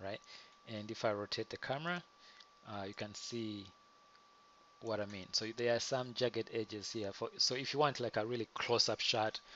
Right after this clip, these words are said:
of the, <laughs> the Jaeger, you're gonna see some artifacts here and there, right? And so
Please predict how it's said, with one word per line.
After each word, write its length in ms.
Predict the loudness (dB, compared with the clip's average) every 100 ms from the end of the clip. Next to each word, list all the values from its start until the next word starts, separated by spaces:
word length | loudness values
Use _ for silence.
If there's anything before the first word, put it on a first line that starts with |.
| -14 -14 -16 -12
of 220 | -8 -6
the, 300 | -6 -4 2 2 4 -2
<laughs> 300 | -6 -10 -8
the 100 | -6
Jaeger, 500 | 2 4 4 2 0 -6 -12 -12 -12 -12
you're 120 | -2
gonna 220 | 4 8 8
see 220 | 6 0
some 300 | 2 0 2
artifacts 600 | 4 4 4 0 -2 -4
here 240 | -2 -2 -2
and 120 | -6 4
there, 260 | 6 6 4 -8 -16 -4 0
right? 240 | 0 0 -8 -20 -18 -18 -20 -14 -10
And 120 | -4
so 400 | 2 4 2